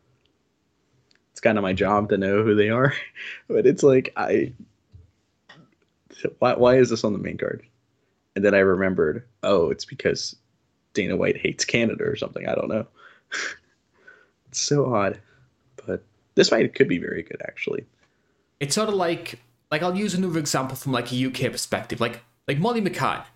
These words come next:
Speaker 2: entertaining, fan favorite
Speaker 1: Mm-hmm.
Speaker 2: fighter. You put her on the prelims, no problem with that. But she shouldn't be
Speaker 1: Absolutely.
Speaker 2: the core main. It's
Speaker 1: Not at all.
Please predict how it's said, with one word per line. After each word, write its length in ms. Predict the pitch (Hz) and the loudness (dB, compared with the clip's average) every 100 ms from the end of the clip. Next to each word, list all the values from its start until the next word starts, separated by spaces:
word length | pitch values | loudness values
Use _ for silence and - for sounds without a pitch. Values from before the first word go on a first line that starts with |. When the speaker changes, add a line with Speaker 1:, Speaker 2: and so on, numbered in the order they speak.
| _ - | _ -4
Speaker 2:
entertaining, 680 | 151 180 185 175 160 160 143 | -4 -4 -4 -2 0 -2 -4
fan 280 | - 147 | -2 -2
favorite 360 | 143 147 127 117 | -2 0 2 2
Speaker 1:
Mm-hmm. 40 | - | 0
Speaker 2:
fighter. 600 | 120 107 110 110 110 110 - _ _ | -2 -2 -2 -2 -2 -6 -14 _ _
You 80 | - | -4
put 140 | 226 | -2
her 80 | 214 | -2
on 100 | 160 | -2
the 60 | 127 | -4
prelims, 640 | - 127 123 120 120 - _ | -4 -2 -2 -2 -4 -8 _
no 220 | 143 147 | -4 -2
problem 340 | 139 139 107 107 | -2 -4 -4 -2
with 140 | 101 | -2
that. 320 | 104 90 - - _ _ _ _ | -2 -4 -6 -14 _ _ _ _
But 180 | 180 180 | -2 -2
she 120 | 180 | -4
shouldn't 380 | - 220 190 175 | -2 -2 -2 -2
be 140 | 170 | -2
Speaker 1:
Absolutely. 440 | 147 156 170 170 - _ | -2 -2 -2 -6 -20 _
Speaker 2:
the 80 | 160 | -6
core 420 | 147 - 151 135 | -4 -2 -2 0
main. 320 | 127 110 107 90 | -2 -4 -4 -8
It's 260 | 90 - - - _ _ _ _ _ _ _ _ _ _ _ _ _ _ _ _ - | -12 -16 -16 -20 _ _ _ _ _ _ _ _ _ _ _ _ _ _ _ _ -8
Speaker 1:
Not 360 | 131 147 190 | -2 2 2
at 80 | 160 | 4
all. 340 | 147 120 113 | 4 4 0